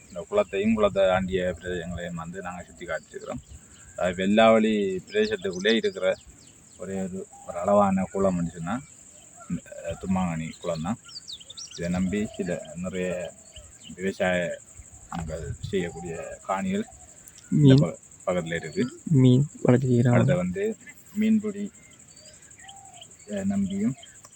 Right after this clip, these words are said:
Speaker 1: பல குடும்பங்கள், இதை சுற்றி இருக்கிற குடும்பங்கள் இருக்கு. பாத்தீங்கன்னா, உங்களுக்கு வந்து வீடியோல பாத்தீங்கன்னா தெரியும்,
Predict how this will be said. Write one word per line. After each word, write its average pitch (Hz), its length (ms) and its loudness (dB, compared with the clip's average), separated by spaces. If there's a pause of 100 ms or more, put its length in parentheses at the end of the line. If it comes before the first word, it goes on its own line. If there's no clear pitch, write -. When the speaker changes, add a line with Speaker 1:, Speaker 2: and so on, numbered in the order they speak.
(200)
Speaker 1:
பல 98 360 8
குடும்பங்கள், 95 540 2 (300)
இதை 90 120 0
சுற்றி 92 200 0
இருக்கிற 85 260 -2
குடும்பங்கள் 82 440 -6
இருக்கு. 78 260 -14
பாத்தீங்கன்னா, 90 420 -4
உங்களுக்கு 190 280 -12
வந்து 196 160 -12
வீடியோல 214 300 0
பாத்தீங்கன்னா 202 360 -4
தெரியும், 190 300 -12